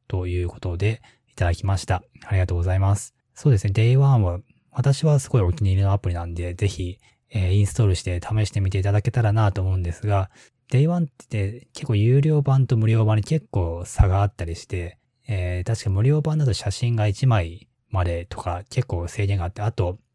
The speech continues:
ジャーナルって言って、まあ、分類ができるんですけど、例えば、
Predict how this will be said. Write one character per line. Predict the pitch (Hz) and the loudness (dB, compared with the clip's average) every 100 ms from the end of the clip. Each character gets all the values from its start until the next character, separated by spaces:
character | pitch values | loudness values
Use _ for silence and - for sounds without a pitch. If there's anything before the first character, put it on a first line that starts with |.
| _ - | _ -4
ジ | 110 | 0
ャ | 110 | 2
ー | |
ナ | 117 113 | 2 2
ル | 117 | 0
っ | |
て | - 113 | -2 -2
言 | 107 | -2
っ | |
て、 | - | -2
ま | 117 113 | -2 0
あ、 | 87 | -2
分 | - 120 123 | 0 2 4
類 | 120 117 | 4 4
が | 113 | 2
で | 107 | 0
き | - | -2
る | 92 | -4
ん | |
で | 78 | -6
す | - | -10
け | |
ど、 | - 110 | -8 0
例 | 104 | 0
え | |
ば、 | 90 87 | 0 -2